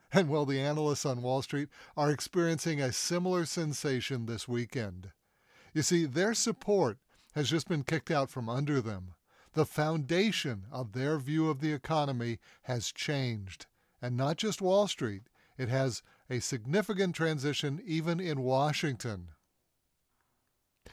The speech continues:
Now, for the past couple of years, we've been told that this is a robust and vibrant economy and that the recovery from the covid lockdown is now complete. Inevitably, these Pollyannas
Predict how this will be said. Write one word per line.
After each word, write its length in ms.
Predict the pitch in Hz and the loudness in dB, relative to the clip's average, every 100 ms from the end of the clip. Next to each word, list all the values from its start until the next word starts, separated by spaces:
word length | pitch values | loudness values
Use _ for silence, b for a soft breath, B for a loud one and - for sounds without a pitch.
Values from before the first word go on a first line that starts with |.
| B B B | B B B
Now, 80 | 156 | -2
for 160 | - | 0
the 100 | 170 | 0
past 320 | - 196 196 - | 2 2 0 0
couple 300 | 185 151 139 | -2 0 0
of 100 | 110 | 0
years, 340 | 120 113 107 | -2 -2 -4
we've 140 | 127 | -4
been 160 | 131 123 | -4 -4
told 300 | 131 127 110 | -2 -2 -2
that 120 | 107 | -4
this 220 | 113 127 | -4 -4
is 140 | 120 101 | -4 -6
a 80 | 104 | -6
robust 640 | 104 113 135 160 180 - - | -4 -2 2 2 2 -6 -10
and 200 | 127 113 | -8 -6
vibrant 560 | 90 117 135 135 147 165 | -4 -2 0 -2 -4 -4
economy 580 | 143 143 120 104 104 104 B B B | -2 -2 -2 -4 -6 -8 B B B
and 160 | 139 165 | -2 2
that 140 | 214 | 2
the 100 | 226 | 2
recovery 500 | 208 180 185 190 190 | 0 0 2 2 2
from 220 | 175 175 143 | 0 -2 -2
the 80 | |
covid 380 | - 160 156 151 | -2 0 0 0
lockdown 540 | 135 131 - 139 131 131 | 0 0 0 -2 -2 -2
is 200 | 123 127 | -4 -4
now 160 | 107 - | -6 -6
complete. 640 | 117 - 139 131 101 - _ b b b b | -8 -4 -4 -4 -6 -14 _ b b b b
Inevitably, 800 | 202 220 196 156 127 107 107 98 - b b | 2 2 4 2 0 -4 -6 -8 -12 b b
these 180 | 156 147 | 0 0
Pollyannas 840 | - 156 156 147 127 123 127 113 | 2 2 4 4 2 0 0 -4